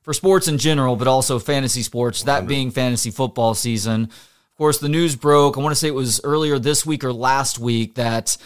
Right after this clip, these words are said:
Speaker 1: the new Madden game is out, the new ratings are out, and there is one guy who received that sterling ninety-nine rating.
Speaker 2: You
Speaker 1: Uh,
Speaker 2: get this dude every year, though, don't you? Or you,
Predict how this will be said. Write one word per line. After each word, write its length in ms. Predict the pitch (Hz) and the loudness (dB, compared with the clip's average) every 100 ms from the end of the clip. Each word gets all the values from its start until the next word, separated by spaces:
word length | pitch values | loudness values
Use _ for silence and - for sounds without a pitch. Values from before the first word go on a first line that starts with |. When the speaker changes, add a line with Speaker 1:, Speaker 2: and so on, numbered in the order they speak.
| - _ - | -18 _ -8
Speaker 1:
the 60 | 131 | -4
new 140 | 147 | -2
Madden 380 | 139 165 175 165 | 0 0 -2 -2
game 260 | 165 160 | -4 -2
is 160 | 160 143 | -4 -2
out, 560 | 156 151 151 151 147 - | 0 0 0 -2 -4 -4
the 120 | 127 | -4
new 200 | 127 123 | -2 -2
ratings 680 | 110 123 147 156 160 156 - | -2 2 4 4 2 0 0
are 240 | 135 139 | 4 4
out, 320 | 135 135 135 131 | 6 4 4 2
and 120 | 131 | 0
there 120 | 135 | 0
is 160 | 120 117 | 0 -2
one 340 | 113 151 175 | 0 0 2
guy 560 | 156 143 123 110 110 - _ _ _ 143 | 2 2 2 0 -4 -8 _ _ _ -4
who 120 | 139 | 0
received 640 | 131 - 151 143 123 110 | 2 2 2 2 2 0
that 460 | 104 123 123 123 139 | 0 0 0 -4 -4
sterling 720 | - - 151 156 156 151 147 - | -2 0 0 2 0 -2 -4 -6
ninety-nine 880 | 123 131 143 151 151 147 143 143 139 | -4 -2 0 0 0 2 2 2 2
rating. 440 | 139 131 123 120 | 2 2 2 -2
Speaker 2:
You 220 | 127 170 - | -2 -2 0
Speaker 1:
Uh, 20 | |
Speaker 2:
get 140 | 330 | -2
this 160 | 285 - | -4 -6
dude 240 | 214 175 | -4 -2
every 260 | 151 165 165 | -2 0 -2
year, 220 | 139 151 | -2 -2
though, 160 | 117 107 | -2 -2
don't 260 | 127 151 | -2 -2
you? 80 | 196 | -2
Or 120 | 151 | -2
you, 180 | 147 147 | -2 -4